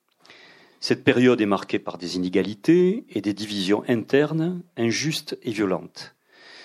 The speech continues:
Si l'on revendique l'unité de l'humanité comme telle, que peut devenir la relation à l'autre pour les temps qui, qui viennent ?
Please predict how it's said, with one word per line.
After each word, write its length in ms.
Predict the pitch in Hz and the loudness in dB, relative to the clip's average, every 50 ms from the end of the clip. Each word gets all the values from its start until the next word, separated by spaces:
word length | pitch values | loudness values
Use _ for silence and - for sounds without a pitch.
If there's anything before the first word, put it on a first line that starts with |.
| - - - _ | -20 -20 -20 _
Si 180 | - - - 151 | -6 -2 2 4
l'on 140 | 147 139 120 | 6 4 6
revendique 640 | 113 170 170 165 156 147 143 123 123 127 123 - | 4 4 4 4 4 4 2 0 -2 -4 -4 -6
l'unité 380 | 98 92 90 98 101 - - 110 | -8 -6 -4 -6 -4 -2 -2 -2
de 80 | 98 98 | -2 0
l'humanité 480 | 92 90 95 95 92 - - 104 98 | -2 -2 -2 -2 -4 -4 -4 -6 -4
comme 240 | - - 95 87 85 | -2 -2 -2 -2 -4
telle, 420 | - - 98 92 85 82 80 - - _ _ | -4 -4 -2 -2 -2 -4 -10 -14 -18 _ _
que 100 | - 156 | 0 0
peut 180 | 151 151 147 - | 2 2 0 2
devenir 380 | 131 123 107 117 110 107 95 | 2 2 0 0 0 0 0
la 80 | 92 90 | -2 -2
relation 680 | 85 95 90 90 87 - - - 104 90 87 87 - - | 0 0 0 0 0 -2 -4 -4 -4 -6 -6 -8 -10 -10
à 80 | - 90 | -10 -4
l'autre 460 | 90 107 151 156 156 - - - - _ _ _ _ _ | 0 2 2 2 0 -4 -12 -16 -20 _ _ _ _ _
pour 140 | _ 107 107 | _ -2 -2
les 80 | 98 95 | -2 -2
temps 240 | - - 123 107 98 | -2 -2 -2 -2 -4
qui, 260 | - - 95 92 101 | -6 -6 -6 -6 -6
qui 200 | - - - 95 | -10 -12 -14 -10
viennent ? 400 | 85 90 98 127 160 190 196 202 | -4 -2 0 0 0 -2 -4 -8